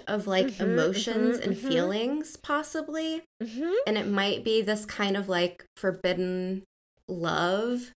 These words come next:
Speaker 1: that this
Speaker 2: Mm-hmm.
Speaker 1: scenario that's going on between him and Bronwyn.
Speaker 2: Mm-hmm.
Speaker 1: And I feel a connection to her as well, because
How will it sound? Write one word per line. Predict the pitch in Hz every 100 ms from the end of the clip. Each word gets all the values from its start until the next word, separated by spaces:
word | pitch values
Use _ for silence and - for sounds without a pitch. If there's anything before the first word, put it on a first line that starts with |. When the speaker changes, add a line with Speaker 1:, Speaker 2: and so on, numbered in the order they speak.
| _ -
Speaker 1:
that | 214
this | 226 226 214
Speaker 2:
Mm-hmm. | 233 339 494
Speaker 1:
scenario | 605 622 622 -
that's | - - -
going | 196 202
on | - 180 202
between | 190 196 208
him | 196 196
and | 185 185
Bronwyn. | 170 175 185 208 233 240 269 269 - _ _ -
Speaker 2:
Mm-hmm. | 277 262
Speaker 1:
And | 196 190 185 185 190
I | 196
feel | 196 214 202
a | 208
connection | 220 190 - - 208 202
to | 196
her | 190 - 175 -
as | 196 190
well, | 165 170 170 202 214
because | 202 196 185 175